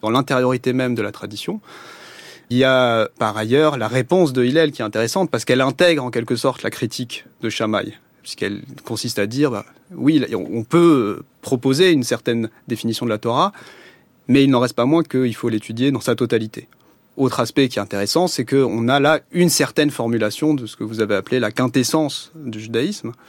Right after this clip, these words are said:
ou la quintessence de la chose juive. C'est, il y a une certaine manière de poser la question dans un certain, avec un certain concept, qui est le concept de Torah.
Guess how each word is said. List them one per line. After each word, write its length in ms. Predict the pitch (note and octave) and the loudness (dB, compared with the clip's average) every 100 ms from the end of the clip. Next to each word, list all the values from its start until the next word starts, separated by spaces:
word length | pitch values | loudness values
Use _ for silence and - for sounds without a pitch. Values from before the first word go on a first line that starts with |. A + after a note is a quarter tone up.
| - - - _ - | -20 -20 -20 _ -12
ou 120 | G#2+ | -8
la 100 | G2 | -6
quintessence 640 | G#2 B2 B2+ A#2+ C#3+ C#3 | -4 -2 0 0 0 0
de 100 | A#2+ | 2
la 140 | B2+ A#2 | 2 2
chose 240 | - A#2 | -2 -6
juive. 380 | A2 D#3+ G3+ D#3 - - - | -4 -4 -4 -8 -16 -20 -20
C'est, 140 | - - | -18 -10
il 60 | |
y 40 | F#2+ | -6
a 20 | |
une 80 | G#2+ | -4
certaine 480 | - D#3 - E3 | 0 0 2 2
manière 380 | D3+ B2+ C#3 C#3 | 4 2 2 2
de 80 | A#2 | -2
poser 240 | G#2+ A2+ | -4 -2
la 100 | A2+ | -2
question 380 | G#2 G2+ - F3 | -4 -6 -6 -4
dans 180 | F3 G#2+ | -4 -6
un 80 | G2+ | -10
certain, 960 | - - C3+ - B2+ A#2 G#2+ - - - A2+ B2 - | -8 -4 -4 -2 -2 -2 -2 -6 -8 -10 -14 -14 -10
avec 180 | A#2 | -8
un 60 | D3+ | -8
certain 300 | C#3 A#2+ A2+ | -8 -6 -4
concept, 500 | A#2+ C#3 - D3+ - | 0 0 2 0 -2
qui 140 | - | -6
est 20 | A2 | -4
le 80 | |
concept 320 | A2+ A2+ C#3+ C3+ | -4 -4 -4 -2
de 60 | |
Torah. 420 | B2 D#3 C#3 A2+ | 2 2 2 0